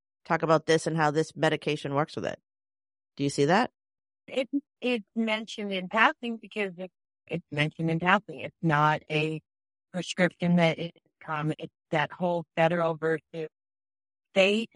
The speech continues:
Speaker 2: and most, and that, here's the other piece. Should be a physician to practice medicine, you have to have malpractice insurance. And most of the large groups in medicine just simply won't,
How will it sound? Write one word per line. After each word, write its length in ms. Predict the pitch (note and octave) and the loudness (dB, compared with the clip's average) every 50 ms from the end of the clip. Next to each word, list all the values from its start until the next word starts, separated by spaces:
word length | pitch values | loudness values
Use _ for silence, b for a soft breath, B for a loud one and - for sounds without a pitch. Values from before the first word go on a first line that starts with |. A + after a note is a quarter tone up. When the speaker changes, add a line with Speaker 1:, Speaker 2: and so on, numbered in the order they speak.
| - - | -12 -10
Speaker 2:
and 240 | D#3+ E3 D#3+ D#3 | -10 -8 -8 -6
most, 240 | D#3+ D#3 E3 F3 F#3+ - _ _ - | -4 -2 -2 -2 -4 -6 _ _ -8
and 100 | F3 F3 | -4 -2
that, 140 | E3+ E3 - _ _ _ _ _ _ _ _ _ _ _ _ _ _ _ _ _ _ - | -2 -2 -4 _ _ _ _ _ _ _ _ _ _ _ _ _ _ _ _ _ _ -4
here's 160 | G3+ F#3+ F#3 - | -4 -4 -2 0
the 100 | G3 G3 | 2 2
other 160 | A3 - - | 4 4 2
piece. 240 | - - - F3 - _ _ _ _ - | 0 -2 -8 -14 -14 _ _ _ _ -6
Should 280 | - - G3 F3+ - | -2 0 0 0 0
be 180 | F#3+ G3 G3+ G#3+ | 2 4 6 4
a 60 | G#3+ | 4
physician 460 | - - G#3 F3 F#3 F3+ - - F3+ | 4 2 2 2 2 0 0 0 -2
to 60 | E3 | -2
practice 440 | - - F#3 E3+ E3 F3+ - G3+ F#3+ - F3+ | -2 0 2 2 2 2 0 -6 -10 -4 -2
medicine, 420 | F3 D#3+ D#3 E3 - - E3 E3 | 0 0 0 -2 -4 -2 -2 0
you 100 | E3+ E3+ | 0 0
have 200 | D3+ E3 D3+ - | 0 -2 -4 -4
to 100 | - C#3+ | -6 -10
have 120 | D3+ D3+ D#3 | -8 -6 -2
malpractice 600 | D#3 C#3+ D3 - _ - G3 A3 - - G3 - _ | -2 -2 -2 -2 _ 2 2 2 2 -4 -12 -14 _
insurance. 480 | D3+ D#3 D#3+ - - - - - - _ _ _ _ _ _ _ _ _ _ _ _ _ _ - | -18 -20 -20 -16 -16 -16 -16 -16 -18 _ _ _ _ _ _ _ _ _ _ _ _ _ _ -8
And 400 | D#3+ D3+ D3+ D3+ D3+ D3+ D#3 D#3 _ _ _ _ _ _ _ _ - | -6 -6 -4 -6 -6 -8 -10 -14 _ _ _ _ _ _ _ _ -2
most 420 | D#3+ E3 E3 F3 F#3+ G#3 B3+ C4 - _ | 2 4 8 8 8 8 6 4 0 _
of 160 | - G#3+ F#3 E3+ | -12 -12 -10 -8
the 140 | F3 E3+ | -8 -8
large 560 | D#3+ D#3 D#3 D#3+ D#3+ F3 F#3+ A3 A3 F#3 - - | -8 -4 -2 0 0 2 0 0 -2 -6 -10 -12
groups 280 | - G3 A#3+ D4 - _ - | -10 -10 -10 -10 -12 _ -10
in 120 | F#3 F3 | -6 -4
medicine 560 | E3+ E3+ G#3 C#4 B3+ - - F#3+ F3+ F3+ F#3 | -2 0 -2 -2 -4 -8 -10 -8 -6 -6 -6
just 240 | - F#3 F3+ F#3 F#3 - _ _ F#3+ | -4 -2 -2 -2 -2 -4 _ _ -8
simply 320 | F3+ F3+ - F#3+ F#3 F#3 | -8 -6 -6 -4 -4 -4
won't, 280 | F3 E3+ E3+ F3+ F#3 | -4 -6 -6 -6 -8